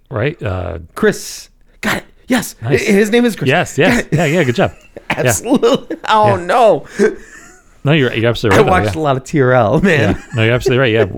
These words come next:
Speaker 1: I wonder what it is like to be the, I don't wanna say the also rans, but the people who don't get the, quite the same level of fame and notoriety
Speaker 2: Yeah.
Speaker 1: as, as the front man or even just the more popular people in a group.
Speaker 2: Oh, no. We're spinning off, folks.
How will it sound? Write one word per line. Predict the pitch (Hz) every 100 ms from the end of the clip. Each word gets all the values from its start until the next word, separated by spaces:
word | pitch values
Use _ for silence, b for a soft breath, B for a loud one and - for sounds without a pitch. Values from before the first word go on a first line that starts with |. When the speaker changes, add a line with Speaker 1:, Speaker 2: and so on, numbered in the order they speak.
| -
Speaker 1:
I |
wonder | 110 120
what | 113
it | 139
is |
like | 110 90
to | -
be | 95 92
the, | 87 90 82 b b b b b b -
I |
don't | 160
wanna | 135
say | 110 107
the | 117
also | 107 - 135
rans, | 101 95 90 92 98
but | 92 -
the | 92
people | 117 104
who | 104
don't | 107 104
get | 113 -
the, |
quite | - 101 -
the |
same | - 117 107 107 104 95
level | 104 95 95 92
of | 87
fame | - 104 98 95 92
and | 95
notoriety | 98 98 95 95 92 95 95 - b 139
Speaker 2:
Yeah. | 190 320 440 98 113
Speaker 1:
as, | - 101
as | 101 - -
the | 104 90
front | - 117 104 -
man | 95 95 92
or | 98 92
even | 95 92
just | -
the | 104
more | 95 95
popular | - 101 104 92
people | 104 98
in | 92
a | 92
group. | 98 - - _ 156
Speaker 2:
Oh, | 113
no. | 107 185 131 90 - _ _ _ _ _ _
We're | 131
spinning | 123 - 165 151
off, | 160 143
folks. | 120 127 - -